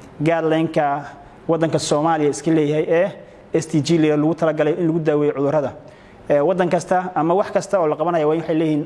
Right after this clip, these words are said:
asal meel loo noqday leeyihiin ama reference bay leeyihiin. Marka Soomaaliya haddaan nahay, en, guideline-mada haysan uu ka mid yahay, eh, S T G ka mid yahay, kaasoo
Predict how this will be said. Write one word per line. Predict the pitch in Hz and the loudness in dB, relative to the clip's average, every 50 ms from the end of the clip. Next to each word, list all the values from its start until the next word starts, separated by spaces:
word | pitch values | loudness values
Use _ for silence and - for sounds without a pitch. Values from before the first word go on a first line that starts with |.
| 156 151 | -4 -6
asal | 175 - - 156 143 147 - | -4 -2 -2 -2 -2 -2 -2
meel | 147 147 160 165 160 | -2 0 0 2 2
loo | 160 | 2
noqday | 160 156 151 147 143 147 | 0 0 0 0 0 0
leeyihiin | 143 139 139 147 147 - | 0 0 -2 -2 -2 -2
ama | 147 151 170 170 | -2 0 0 0
reference | 165 196 180 - 170 147 135 - | 0 -2 0 0 -2 -2 0 0
bay | 160 151 143 143 | 0 2 2 2
leeyihiin. | 147 139 151 196 202 - - - - - - - - - - | 2 0 0 -2 -4 -6 -12 -18 -20 -20 -20 -20 -12 -4 -2
Marka | 156 151 147 165 - | -2 0 0 0 0
Soomaaliya | - 175 175 190 180 160 | 0 0 0 0 0 0
haddaan | 156 165 156 156 | 0 0 0 2
nahay, | 151 156 190 220 202 - - - - - - - - - - - | 0 0 0 -2 -4 -10 -14 -20 -20 -20 -20 -20 -20 -14 -6 -2
en, | 165 143 147 147 147 147 143 143 139 147 | 2 2 4 4 4 2 2 0 0 0
guideline-mada | 160 160 160 160 160 165 180 180 175 175 160 | 0 0 0 0 0 2 2 2 2 2 0
haysan | 156 147 147 156 156 160 | 0 -2 -2 -2 -2 -2
uu | 147 | -2
ka | - 160 | -2 -2
mid | 156 147 147 | -2 0 2
yahay, | 147 143 143 147 | 2 0 2 0
eh, | 143 135 151 165 151 | 0 0 0 0 0
S | - | -2
T | 175 156 | -4 -4
G | - 170 165 | 0 0 0
ka | 160 175 | 0 0
mid | 165 156 151 151 | 0 2 2 2
yahay, | 151 151 175 196 190 - - - - - - - - | 2 2 2 -2 -4 -8 -14 -20 -20 -20 -18 -8 -4
kaasoo | 185 170 160 - - - 208 185 | -2 -2 -2 -2 -2 0 0 0